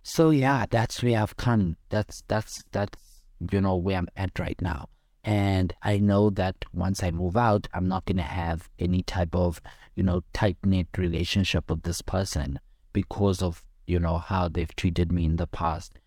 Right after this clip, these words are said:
You know, they don't respect me, so I don't want to be around somebody who doesn't respect me.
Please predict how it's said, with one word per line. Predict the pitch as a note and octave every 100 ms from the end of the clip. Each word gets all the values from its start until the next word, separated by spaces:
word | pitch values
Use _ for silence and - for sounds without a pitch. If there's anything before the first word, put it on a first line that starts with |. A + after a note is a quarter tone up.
| _ _
You | F3+
know, | F3+ E3+ D#3+ - - -
they | F#2+
don't | G2+ G2+ G2
respect | F2+ - E2 -
me, | F2+ F#2
so | F2
I | E2
don't | F2 F2
want | F2+ F#2+
to | F2
be | F2+
around | F2 E2 E2
somebody | - E2+ F2 F2
who | E2+
doesn't | E2 E2+ F2
respect | E2+ - F2+ G2+ -
me. | E2 D#2